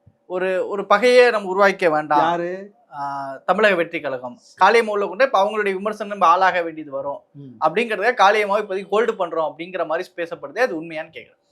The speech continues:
Speaker 2: அப்போ வந்து காளியம்மாளை தாண்டி வேற நபர்கள் வந்தாலும் ஏற்றுக்கொள்வார்களா? இல்ல வேணாம்னு மறுத்துருவாங்களா? சார், ஒரு கட்சி எத்தனை நபர்கள் வந்தாலும் எவ்வளவுக்கு எவ்வளவு நீங்க சேர்க்கிறீங்களோ அதுதான் உங்களுக்கான பலம்.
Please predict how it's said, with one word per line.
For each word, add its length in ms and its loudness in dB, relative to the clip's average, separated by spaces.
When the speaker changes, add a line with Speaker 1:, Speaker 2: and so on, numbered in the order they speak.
Speaker 2:
அப்போ 200 -10
வந்து 280 -6
காளியம்மாளை 500 -4
தாண்டி 320 -10
வேற 180 -6
நபர்கள் 420 -12
வந்தாலும் 280 -10
ஏற்றுக்கொள்வார்களா? 600 -16
இல்ல 140 0
வேணாம்னு 380 -4
மறுத்துருவாங்களா? 540 -14
சார், 260 -12
ஒரு 100 -20
கட்சி 360 -8
எத்தனை 540 -4
நபர்கள் 440 -6
வந்தாலும் 540 -6
எவ்வளவுக்கு 680 -6
எவ்வளவு 260 -8
நீங்க 160 -8
சேர்க்கிறீங்களோ 500 -6
அதுதான் 380 -10
உங்களுக்கான 420 -12
பலம். 280 -10